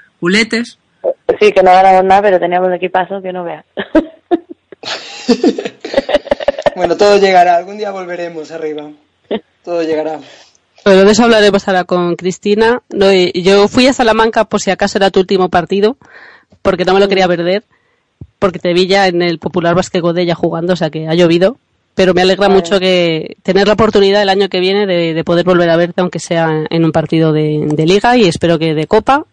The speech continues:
Speaker 4: y quizá de playoff.
Speaker 2: Esperemos que sí, eso querrá decir que nos va bien las cosas.
Speaker 4: Pues sí, muchísimas gracias por estar aquí. <laughs> Despídete de tus amigas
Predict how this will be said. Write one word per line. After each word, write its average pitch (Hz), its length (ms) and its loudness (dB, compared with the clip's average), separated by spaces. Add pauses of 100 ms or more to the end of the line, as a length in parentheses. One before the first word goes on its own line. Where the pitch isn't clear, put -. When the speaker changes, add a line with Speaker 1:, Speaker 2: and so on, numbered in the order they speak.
Speaker 4:
y 160 160 -12
quizá 165 280 -4
de 170 100 0
playoff. 170 340 -4 (1160)
Speaker 2:
Esperemos 160 640 -4
que 170 120 -6
sí, 170 100 -6
eso 165 200 -4
querrá 165 220 0
decir 165 180 -2
que 180 100 -8
nos 175 140 -4
va 170 100 0
bien 165 140 -4
las 170 140 -2
cosas. 165 360 -10 (800)
Speaker 4:
Pues 190 160 2
sí, 180 120 4
muchísimas 196 480 4
gracias 196 240 0
por 196 100 2
estar 196 220 2
aquí. 240 340 -2
<laughs> - 40 -12
Despídete 226 580 2
de 220 120 4
tus 220 180 4
amigas 226 600 0